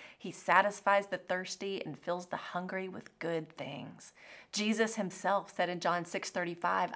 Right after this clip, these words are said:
"I am the bread of life. Whoever comes to me will never go hungry, and whoever believes in me will never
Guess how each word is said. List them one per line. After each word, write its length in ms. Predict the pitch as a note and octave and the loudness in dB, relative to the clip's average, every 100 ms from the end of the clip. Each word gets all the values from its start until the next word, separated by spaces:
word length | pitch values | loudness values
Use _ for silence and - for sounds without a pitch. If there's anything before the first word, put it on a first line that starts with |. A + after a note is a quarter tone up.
| - | -8
"I 240 | G3 G#3+ G#3 | -4 -2 -2
am 220 | G3+ G3+ | -2 -4
the 80 | G3 | -4
bread 840 | F3 F#3 F3 F3+ F#3 G#3 G3 F3+ - - - - | -6 -6 -2 2 6 8 8 4 -6 -16 -14 0
of 180 | F3+ | 0
life. 400 | E3 E3+ G3 G3 | 0 -2 0 0
Whoever 360 | - A3+ G3+ G#3 | 0 4 4 4
comes 280 | - G#3+ G3+ | -2 -2 0
to 100 | G#3 | -4
me 100 | F#3+ | -4
will 160 | F#3+ F#3+ | -2 0
never 400 | F#3 F3+ G3+ G3+ | 4 2 2 0
go 160 | F#3+ | 0
hungry, 640 | G3 G3+ G3+ G#3 G#3 G#3+ G#3+ - - - | 2 -2 -2 -4 -2 -4 -8 -14 -14 -2
and 100 | G3 | 0
whoever 300 | G#3 F#3+ G3 | 6 6 4
believes 560 | F#3 F#3 A3+ C4+ A#3+ | 0 0 2 4 2
in 240 | - E3 D3+ | 0 -4 -4
me 320 | C#3+ C#3 F3+ | -6 -8 -10
will 160 | F#3+ F#3 | -6 -4
never 720 | E3+ F3+ A3 G3+ - - | -2 2 2 4 -2 -4